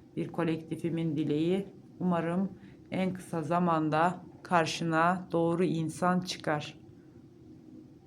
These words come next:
Ama biraz zamanı var.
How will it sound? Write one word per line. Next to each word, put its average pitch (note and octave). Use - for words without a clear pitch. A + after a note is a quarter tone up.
Ama F3
biraz F3
zamanı D#3+
var. D3